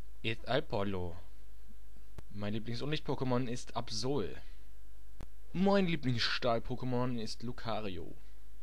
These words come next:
Meine Lieblingslegende ist Mother of Pokémon Arceus oder Arceus. So, das waren sie dann alle. Jetzt kommen noch meine drei absoluten Lieblings-Pokémon. Auf Platz drei meiner Lieblings-Pokémon ist Panferno.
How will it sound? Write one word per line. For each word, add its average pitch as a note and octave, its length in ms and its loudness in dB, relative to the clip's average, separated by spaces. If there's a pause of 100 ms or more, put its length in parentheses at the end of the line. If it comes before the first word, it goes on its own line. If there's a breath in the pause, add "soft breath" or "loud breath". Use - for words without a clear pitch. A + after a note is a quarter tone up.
(360)
Meine A2 640 2
Lieblingslegende B2+ 1000 2
ist - 500 0
Mother G#2+ 360 0
of - 140 -2
Pokémon G#2+ 600 2
Arceus - 720 -2 (100)
oder A#2+ 220 -2
Arceus. - 580 -2 (720)
So, F3+ 220 2
das E3 260 4
waren C#3 200 6
sie B2 100 0
dann A#2+ 160 4
alle. G#2 220 0
Jetzt A#2+ 220 0
kommen F#3 180 0
noch D#3+ 140 2
meine D#3+ 200 2
drei C3 320 0
absoluten C3+ 540 0
Lieblings-Pokémon. G2 840 -2 (680 loud breath)
Auf E3 200 0
Platz D#3+ 260 2
drei B2 240 4
meiner A#2 300 4
Lieblings-Pokémon B2+ 840 2
ist - 360 -2
Panferno. A2 840 2